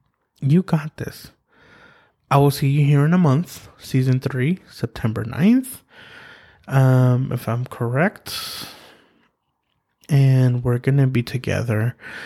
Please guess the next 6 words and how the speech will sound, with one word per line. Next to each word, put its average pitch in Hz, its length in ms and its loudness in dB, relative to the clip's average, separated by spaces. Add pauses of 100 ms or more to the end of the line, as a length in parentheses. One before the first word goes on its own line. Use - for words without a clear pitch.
(320)
and 110 600 2
we're 120 140 2
gonna 120 260 2
be 110 580 0
going 120 480 2
through 113 880 -2